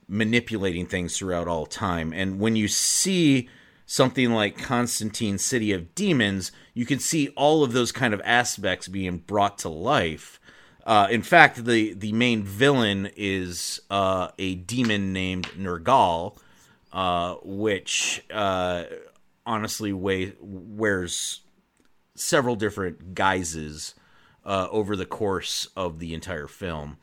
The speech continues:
Uh, and there are other major players and stuff in it as well. But it, it's, it's essentially a little bit of a mind fuck, uh, as you go throughout the film, trying to judge what's good and what's bad.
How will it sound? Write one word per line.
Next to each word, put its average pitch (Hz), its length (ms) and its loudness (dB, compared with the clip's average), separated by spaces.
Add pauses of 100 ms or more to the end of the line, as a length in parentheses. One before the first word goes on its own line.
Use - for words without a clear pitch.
(540)
Uh, 90 440 0 (160)
and 120 160 2
there 117 200 6
are 120 100 2
other 131 280 6
major 110 340 0
players 98 720 -4
and 92 160 -10
stuff 87 340 -6
in 87 140 -8
it 85 120 -8
as 82 100 -10
well. 92 160 -6
But 107 140 -4
it, 117 200 -2
it's, 127 300 -6 (120)
it's - 160 -6
essentially 170 680 2 (520)
a 147 60 -6
little 170 260 2
bit 156 120 2
of 135 120 4
a 120 80 2
mind 113 380 2
fuck, 90 400 -4 (600)
uh, 98 340 0
as 107 240 -2
you 107 80 -6
go 107 340 0
throughout 104 760 -4
the 101 100 -4
film, 101 540 -2 (500)
trying 165 380 0
to 139 100 -4
judge 110 400 -2
what's 104 320 -4
good 101 380 -2
and 95 180 -8
what's 87 220 -10
bad. 85 640 -4